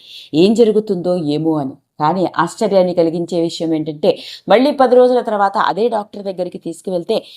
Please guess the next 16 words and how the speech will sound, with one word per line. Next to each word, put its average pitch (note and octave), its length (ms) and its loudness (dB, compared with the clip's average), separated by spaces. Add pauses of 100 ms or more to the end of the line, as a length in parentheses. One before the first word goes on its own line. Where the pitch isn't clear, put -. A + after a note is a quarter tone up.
(220)
"ఏమండి G#3 460 0
చాగంటి G3+ 320 0
కోటేశ్వరరావు G3+ 580 0
గారు, F#3+ 220 2 (160)
ఈ D#3+ 140 -2
పిల్లకే B3 380 2 (200)
నాలుక G#3 300 0
కుట్లు A#3+ 340 -4
వేసింది A3+ 520 0 (340)
చూడండి, C#4 520 4
అసలు F#3+ 240 -6
నాలుక F#3+ 420 2
కుట్లు C4 440 -2
వేసినట్టు C4+ 560 2
కూడా C4+ 240 4
లేదు, A3 320 2